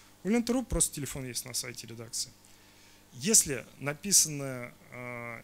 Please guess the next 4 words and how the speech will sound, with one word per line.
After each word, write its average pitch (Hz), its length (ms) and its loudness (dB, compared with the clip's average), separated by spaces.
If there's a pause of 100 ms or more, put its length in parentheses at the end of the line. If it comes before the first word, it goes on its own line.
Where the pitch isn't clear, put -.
неправильные 147 500 -4
вещи, 175 340 -2 (320)
нормальные 151 500 4
издания, 165 440 0